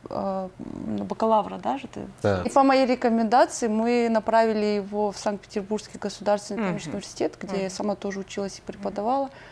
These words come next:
Speaker 1: И он там был одним из лучших студентов среди магистрантов.
Speaker 3: Мгм.
Speaker 1: И я помню, что он даже там стал председателем, а, или ста-, старостой всех курсов в магистратуре.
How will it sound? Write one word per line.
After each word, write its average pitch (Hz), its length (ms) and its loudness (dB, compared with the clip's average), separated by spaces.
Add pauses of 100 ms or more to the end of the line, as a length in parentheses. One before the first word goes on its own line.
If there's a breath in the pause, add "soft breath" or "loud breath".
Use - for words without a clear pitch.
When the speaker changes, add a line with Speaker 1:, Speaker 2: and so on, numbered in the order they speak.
(560 loud breath)
Speaker 1:
И 208 480 4
он 220 180 4
там 202 280 4
был 202 140 0
одним 208 300 2
из 196 100 -4
лучших 208 440 -2 (100)
студентов 208 720 -2 (140)
среди - 340 -8
магистрантов. 196 840 0
Speaker 3:
Мгм. 175 560 -6 (180)
Speaker 1:
И 214 360 4 (360)
я 208 140 4
помню, 226 400 2
что - 280 -2
он 202 160 2
даже 202 240 2 (200)
там 208 240 6
стал 185 300 -2
председателем, 185 920 -2 (160)
а, 180 400 -6
или - 160 -8
ста-, - 180 -12
старостой 202 580 2
всех 190 260 -8 (180)
курсов 233 420 -6
в - 60 -14
магистратуре. 190 720 -6